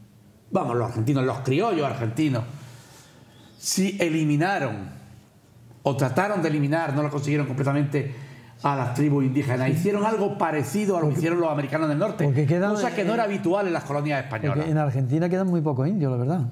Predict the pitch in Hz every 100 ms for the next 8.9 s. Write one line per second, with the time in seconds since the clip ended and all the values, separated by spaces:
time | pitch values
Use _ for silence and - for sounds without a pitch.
0 | - - 131 123 117 131 139 190 - 143
1 | 117 139 131 - 104 - 180 180 180 170
2 | 151 151 160 135 151 165 175 180 170 175
3 | 175 156 220 233 - 208 165 165 160 160
4 | 180 196 180 185 180 175 175 175 175 175
5 | 170 175 180 175 - - 165 156 160 156
6 | 160 180 214 196 165 160 151 208 - 196
7 | 196 175 147 143 170 185 190 170 156 175
8 | 160 139 135 143 202 180 170 196